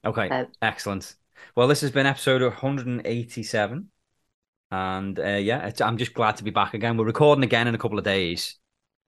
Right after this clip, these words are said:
Speaker 1: And, uh, I'm excited about that too. So we are back. Major's Mess Hall's back.
Speaker 2: We are back.
Speaker 1: And we're gonna be try, I,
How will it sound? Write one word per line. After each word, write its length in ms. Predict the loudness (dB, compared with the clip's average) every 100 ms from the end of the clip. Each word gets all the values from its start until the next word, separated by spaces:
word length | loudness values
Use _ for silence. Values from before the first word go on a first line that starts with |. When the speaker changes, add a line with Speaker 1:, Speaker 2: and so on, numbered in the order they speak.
| -2
Speaker 1:
And, 420 | 0 0 -2 0
uh, 40 |
I'm 260 | 0 2 0
excited 340 | -2 -2 -2
about 180 | -4 -2
that 160 | -2 -2
too. 240 | -4 -6 -8
So 360 | -4 -4 -4 _ _ _ _ _ _ _
we 100 | 0
are 180 | 4 4
back. 320 | 4 2 2 -2
Major's 300 | -4 -4 -4
Mess 200 | -4 -4
Hall's 180 | -6 -2
back. 420 | -2 -2 -8 -20 _ _ _ _ _ _
Speaker 2:
We 100 | -14 -10 -8
are 80 |
back. 400 | 0 2 0 -2 -14 _ _ _ _ -6
Speaker 1:
And 220 | -4 -4
we're 60 | -4
gonna 120 | -4
be 220 | -4 -8 -12 _ _ -16
try, 380 | -8 0 2
I, 60 | 2